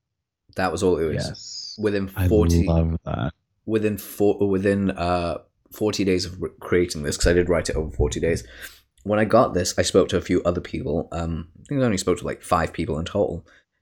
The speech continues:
Speaker 1: Nearly every person said, The reason I work with my client, the reason that I bought from them, the reason I, you know, paid them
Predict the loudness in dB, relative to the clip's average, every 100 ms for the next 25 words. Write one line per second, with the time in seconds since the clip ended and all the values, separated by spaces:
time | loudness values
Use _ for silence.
0 | -8 -2 0 -2 0 2 2 0 2 -2
1 | 0 -2 -2 -2 2 2 2 2 0 2
2 | 0 0 -4 -4 -4 -10 -6 0 2 2
3 | 2 0 0 -2 -4 -4 -6 -8 -10 -16
4 | _ 0 2 2 -2 -2 0 2 2 0
5 | 0 -2 -4 -4 -6 -6 -6 -4 -8 -6
6 | -2 -2 -2 -4 -8